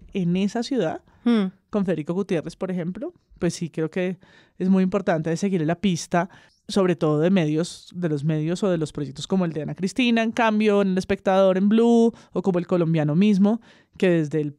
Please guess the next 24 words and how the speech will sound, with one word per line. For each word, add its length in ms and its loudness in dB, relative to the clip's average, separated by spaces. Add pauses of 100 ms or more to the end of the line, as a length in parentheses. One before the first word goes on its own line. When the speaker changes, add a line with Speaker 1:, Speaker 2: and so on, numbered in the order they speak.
(120)
Speaker 1:
día 360 0
uno 280 4
de 120 2
esa 360 2 (140)
alcaldía 600 -2
ha 80 -8
estado 440 2
allí 400 -4 (100)
atrás, 500 -2 (320)
uno 240 4
tras 220 -2
otro, 380 -2 (100)
en 140 2
una 160 0
veeduría 1000 0 (420)
exhaustiva. 720 -2 (180)
Speaker 2:
Sí, 420 0
pues 180 0
tanto 340 0
que 640 2
el 180 -2
mismo 260 2
exalcalde 960 0
mencionaba, 1000 0